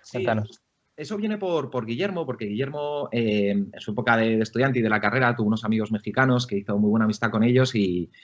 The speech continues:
Speaker 1: y anda muy apegado a México. En México ya hemos estado, eh, tres o cuatro veces y la verdad que allí tenemos un público muy bueno y nos gusta mucho el estilo mexicano y, y la canción mexicana también, típica.
Speaker 2: Ujú. Una de las canciones que más polémica ha desatado, sobre todo por el videoclip,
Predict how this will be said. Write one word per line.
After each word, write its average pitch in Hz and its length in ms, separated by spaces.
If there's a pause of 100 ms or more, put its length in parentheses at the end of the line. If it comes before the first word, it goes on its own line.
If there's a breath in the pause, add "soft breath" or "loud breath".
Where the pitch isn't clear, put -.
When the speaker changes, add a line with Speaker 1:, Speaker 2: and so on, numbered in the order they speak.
(200 soft breath)
Speaker 1:
y 110 80
anda 117 120
muy 120 100
apegado 117 300
a - 20
México. 127 400
En 123 60
México 113 280
ya 113 80
hemos 117 160
estado, 117 800 (320 loud breath)
eh, 104 440
tres 107 200
o 110 80
cuatro 123 260
veces 139 640 (100)
y - 60
la 107 120
verdad 104 180
que 110 80
allí 110 160
tenemos 110 260
un 110 100
público 110 320
muy 113 200
bueno 120 340
y 98 300
nos 92 160
gusta 101 240
mucho 101 560 (240)
el 98 100
estilo 104 400
mexicano 107 540
y, 87 440 (320)
y 95 80
la 92 120
canción 92 320
mexicana 107 540
también, 98 420
típica. 110 320
Speaker 2:
Ujú. - 80 (1200)
Una 117 520
de 113 80
las 113 140
canciones 120 420
que 123 120
más 123 320
polémica 123 460
ha 131 40
desatado, 123 360
sobre 120 220
todo 127 200
por 131 120
el 123 140
videoclip, 127 540